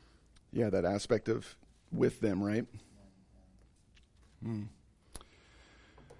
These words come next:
Speaker 1: And so I guess to summarize, right, we've covered quite a bit, but just to summarize these three points, to be pure in heart is to have our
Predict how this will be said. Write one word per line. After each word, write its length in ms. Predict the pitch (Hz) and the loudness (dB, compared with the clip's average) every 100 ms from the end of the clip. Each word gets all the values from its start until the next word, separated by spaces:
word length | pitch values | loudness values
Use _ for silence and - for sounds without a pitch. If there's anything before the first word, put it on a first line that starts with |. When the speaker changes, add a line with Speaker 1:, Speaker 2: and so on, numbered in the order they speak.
| - - - - - | -20 -20 -20 -20 -2
Speaker 1:
And 140 | 160 147 | 4 12
so 100 | 190 | 12
I 60 | |
guess 220 | 165 220 | 12 12
to 80 | 185 | 8
summarize, 600 | - 170 185 151 117 107 | 6 8 10 10 10 8
right, 160 | 123 123 | 4 4
we've 140 | 131 | 4
covered 320 | - 170 175 | 8 10 10
quite 180 | - 147 | 8 8
a 80 | 120 | 8
bit, 240 | 117 151 | 10 10
but 120 | 143 139 | 10 2
just 140 | 180 | 2
to 80 | 202 | 2
summarize 680 | - 180 202 160 135 120 104 | 6 8 10 8 8 6 2
these 280 | 160 165 | 0 0
three 220 | - 156 131 | 2 4 4
points, 720 | - 156 139 107 - - - - - - - - - _ - - | 6 6 6 4 -2 -10 -12 -20 -20 -20 -20 -20 -20 _ -20 2
to 100 | 156 | 6
be 220 | 135 254 | 10 12
pure 340 | 269 - 220 180 | 10 8 8 8
in 60 | |
heart 400 | 131 180 165 143 - | 10 12 10 8 0
is 120 | 143 | 2
to 80 | 160 | 4
have 280 | 131 190 208 | 6 8 8
our 320 | 185 175 - | 8 8 4